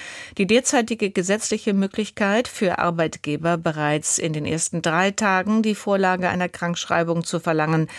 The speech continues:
produziere abertausende Arztbesuche, die nicht zwingend notwendig wären. Gassen sagte weiter, es gehe um eine vom mündigen Arbeitnehmer selbst verantwortete Karenzzeit. Seinen Angaben zufolge werden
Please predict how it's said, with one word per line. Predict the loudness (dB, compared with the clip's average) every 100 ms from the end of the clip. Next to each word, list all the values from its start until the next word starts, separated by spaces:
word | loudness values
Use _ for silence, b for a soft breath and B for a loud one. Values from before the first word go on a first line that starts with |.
| B B B
produziere | 2 2 4 4 4 4 2 2
abertausende | 2 2 2 0 0 0 0 0 0
Arztbesuche, | 0 -2 -2 -2 -2 -2 0 -2
die | 0 0
nicht | 0 -4 -4
zwingend | -4 0 0 -2 -2
notwendig | -2 0 -2 -4 -10 -12
wären. | -12 -12 -20 _ B B B B B
Gassen | 0 2 2
sagte | 2 0 0
weiter, | 2 0 0 -2
es | -2 0
gehe | 2 2
um | 0
eine | -2 0 -2
vom | 0 -2 0
mündigen | 2 4 4 2 0
Arbeitnehmer | 2 0 -2 -4 -4 -2 -2
selbst | 2 2 2 -4
verantwortete | -2 -2 -2 -4 -8 -8 -6 -6
Karenzzeit. | -4 -2 -2 -2 -4 -6 -8 -14 -20 -20 B B B
Seinen | -2 2 2 2
Angaben | 0 0 0 2 0
zufolge | 0 -2 0 2 2 2 2 2
werden | 0 0 -4